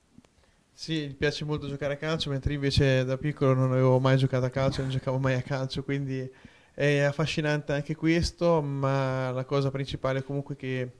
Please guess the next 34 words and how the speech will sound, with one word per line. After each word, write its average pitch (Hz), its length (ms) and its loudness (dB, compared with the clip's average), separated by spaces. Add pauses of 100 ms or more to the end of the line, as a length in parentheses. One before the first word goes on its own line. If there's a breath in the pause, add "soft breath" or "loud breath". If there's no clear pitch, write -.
(120)
facciano 131 480 -4
quello 127 440 -4
che - 80 -8
appunto 131 300 -8
gli 127 120 -6
piace 131 340 0
fare, 139 480 0 (500 loud breath)
e 143 140 -8
comunque 143 440 -2
è - 40 2
molto 139 300 -2
bello 135 200 0
vedere 131 300 -4
come 131 380 -4
il 127 100 -6
fatto 131 300 -8
che 131 100 -6
crescono 143 680 -2
e 120 100 -6
fanno 131 320 -6
quello 135 260 0
appunto 135 320 -6
che 127 100 -8
gli 127 60 -10
piace 131 240 -4
fare, 131 420 -2 (520 loud breath)
ma 135 340 0
comunque 143 320 0
l'obiettivo 135 420 0
è 127 60 2
sempre 135 460 0
comunque 127 380 -8
quello 127 220 -4
di 123 300 -8